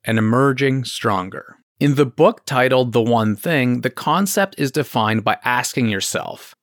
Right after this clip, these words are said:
"What's the one thing you can do such that by doing it, everything else will be easier or unnecessary?"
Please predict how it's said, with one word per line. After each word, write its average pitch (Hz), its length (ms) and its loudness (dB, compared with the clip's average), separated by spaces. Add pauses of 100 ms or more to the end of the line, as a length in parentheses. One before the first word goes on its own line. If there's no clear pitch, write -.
"What's 139 360 0
the 127 180 2
one 113 460 2
thing 156 380 0
you 139 160 2
can 180 260 0
do 101 420 -4 (120)
such - 520 -2
that 127 300 0
by 101 180 -2
doing 160 500 2
it, 104 240 -4 (140)
everything 160 540 0
else 101 440 -2
will 113 180 2
be 113 280 -2
easier 117 640 0 (100)
or 127 200 4
unnecessary?" 120 1040 -2